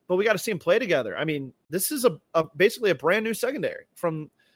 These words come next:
from what we've seen. And you've got a lot of new faces in starting roles and a lot of new people working together for the first time. Patrick Peterson's never played with Levi Wallace, and, um, Levi, you know, Levi Wallace has never played with Joey Porter Junior. None of them have.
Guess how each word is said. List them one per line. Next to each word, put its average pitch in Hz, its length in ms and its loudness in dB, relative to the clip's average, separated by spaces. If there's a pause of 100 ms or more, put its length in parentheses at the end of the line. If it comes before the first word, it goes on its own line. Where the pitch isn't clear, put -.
(140)
from 170 120 -4
what 170 100 0
we've 190 180 0
seen. - 380 -8
And 147 320 0
you've 151 120 -8
got 160 120 6
a 139 60 4
lot 123 200 0
of 165 60 -2
new 208 80 -2
faces 208 500 -2
in 160 320 -2
starting 175 380 0
roles 165 460 -2
and 127 180 -6 (140)
a - 180 -14
lot 143 160 2
of 185 60 -2
new 196 120 -2
people 196 300 0
working 180 320 0
together 180 380 2
for 156 160 -4
the 156 60 0
first 185 360 -2
time. 190 260 -2 (120)
Patrick - 240 -6
Peterson's 175 400 -8
never 143 160 -2
played 139 280 0
with 127 140 -8
Levi 123 240 -6
Wallace, 107 480 -8
and, 120 180 -6 (440)
um, 127 380 2 (100)
Levi, 180 320 0 (200)
you 165 120 -2
know, 135 180 0 (260)
Levi 196 200 8
Wallace 185 300 6
has 160 80 -4
never 185 160 0
played 208 160 2
with 196 100 4
Joey 185 180 4
Porter 180 220 -4
Junior. 202 320 -2
None 208 180 4
of 208 80 2
them 156 120 4
have. 147 320 0